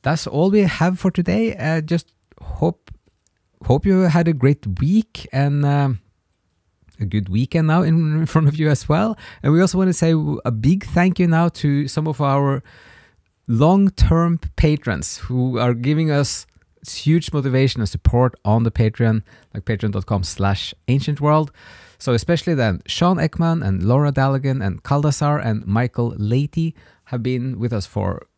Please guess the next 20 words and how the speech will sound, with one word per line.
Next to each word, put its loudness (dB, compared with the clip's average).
a 0
long, 2
long 0
time. 0
And 0
it's, -4
uh, -4
just 0
a, 0
a 0
big 0
thank -2
you -6
for -4
that. -6
And, -2
uh, 0
with -4
that, -6
we're 0